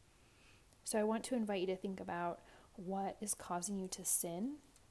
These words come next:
and what can you cut out of your life so that you have more room for God.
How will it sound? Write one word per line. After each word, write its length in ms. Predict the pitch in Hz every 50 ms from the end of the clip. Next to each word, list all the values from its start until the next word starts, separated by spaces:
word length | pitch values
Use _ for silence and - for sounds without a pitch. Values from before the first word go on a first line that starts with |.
| - - - - - -
and 300 | - 202 196 190 180 185 -
what 380 | - 170 175 180 208 233 - -
can 180 | - 240 277
you 100 | 285 277
cut 320 | - - - - 208 - -
out 220 | - 160 170 170 175
of 100 | 170 185
your 160 | 180 175 170
life 500 | 175 - - 202 302 302 - - - - - - - - - - -
so 300 | - - - 226 190 180
that 180 | 175 175 180 -
you 120 | 226 240
have 280 | - - 196 185 185 180
more 240 | 190 175 175 175 170
room 380 | 170 165 156 151 151 160 170 - - - - -
for 280 | - - - 175 165 160 -
God. 380 | - - - - - - -